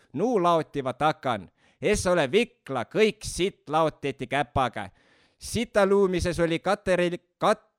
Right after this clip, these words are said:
sita luumises oli kattearaline ark. Üteldi sita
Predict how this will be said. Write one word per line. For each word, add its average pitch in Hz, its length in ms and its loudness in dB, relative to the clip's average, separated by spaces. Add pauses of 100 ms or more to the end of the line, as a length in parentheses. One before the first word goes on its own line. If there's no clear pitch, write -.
(520)
sita 233 520 0
luumises 202 720 0 (100)
oli 147 220 -4
kattearaline 180 920 0
ark. - 440 -2 (200)
Üteldi 156 500 -4
sita 196 520 -6